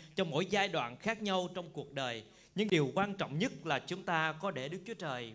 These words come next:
viết kịch bản, phân vai và hướng dẫn chúng ta hành động hay không.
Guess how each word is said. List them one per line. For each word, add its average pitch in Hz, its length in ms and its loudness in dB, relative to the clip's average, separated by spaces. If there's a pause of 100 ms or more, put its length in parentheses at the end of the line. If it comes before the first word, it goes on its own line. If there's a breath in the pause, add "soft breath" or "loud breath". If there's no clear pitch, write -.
(120)
viết 202 280 -4
kịch - 240 -4
bản, 123 340 0 (300 loud breath)
phân 170 320 2
vai 170 420 6
và 123 100 0
hướng 175 320 0
dẫn 147 340 -2
chúng 190 180 -2
ta 147 280 2
hành 117 220 -8
động 104 320 -4
hay 127 140 -2
không. 135 420 0